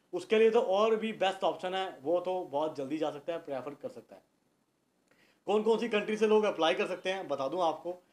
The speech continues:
अगर आप दुबई में बैठे हैं तो आप भी apply कर सकते हैं। बहुत सारे लोग दुबई में मैसन का काम करते हैं, बहुत सारे लोग दुबई में काम कर रहे हैं painting का, wall painting का, अगर मैं बात करूं designing का, रंग रोगन का, helper का।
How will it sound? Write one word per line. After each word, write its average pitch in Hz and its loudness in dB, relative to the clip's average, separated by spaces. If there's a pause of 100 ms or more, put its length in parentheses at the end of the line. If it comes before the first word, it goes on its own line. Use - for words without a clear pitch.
(160)
अगर 185 2
आप 220 4
दुबई 160 4
में 202 -2
बैठे 185 0
हैं 190 -8 (140)
तो 156 -2
आप 143 2
भी 151 -6
apply 151 -4
कर 147 -4
सकते 151 -10
हैं। 170 -12 (320)
बहुत 196 4
सारे 202 2
लोग 185 -2
दुबई 165 0
में 170 -2
मैसन 151 -8
का 160 -2
काम 147 -4
करते 147 -8
हैं, 143 -8
बहुत 139 -2
सारे 139 -4
लोग 143 -6
दुबई 139 -6
में 147 -10
काम 135 -6
कर 135 -10
रहे 143 -12
हैं 143 -20
painting 147 -6
का, 147 -2
wall 135 0
painting 147 -10
का, 156 -6 (320)
अगर 165 0
मैं 175 0
बात 156 4
करूं 160 -2
designing 147 -4
का, 165 0
रंग 185 0
रोगन 165 2
का, 135 -2 (200)
helper 170 0
का। 110 -8